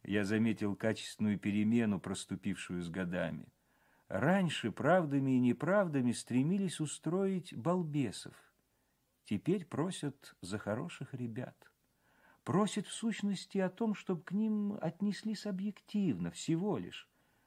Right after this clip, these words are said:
Но мне от этого не легче. Мне всё равно надо идти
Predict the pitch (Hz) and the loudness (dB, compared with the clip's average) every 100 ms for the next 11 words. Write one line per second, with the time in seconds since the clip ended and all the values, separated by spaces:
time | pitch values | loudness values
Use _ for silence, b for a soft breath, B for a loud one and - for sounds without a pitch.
0 | _ - 107 117 117 123 135 139 123 120 | _ -4 0 2 2 4 4 4 2 -2
1 | 117 - 113 113 104 107 107 104 95 95 | -4 -4 -4 -2 -2 0 0 0 -2 -4
2 | 90 - - 78 - B B B B B | -6 -12 -14 -14 -18 B B B B B
3 | 123 156 - - 147 151 147 156 156 147 | 6 6 4 2 2 4 4 2 2 2
4 | 151 - 156 - - - 147 131 92 | 2 2 0 -4 -12 -6 -2 0 -2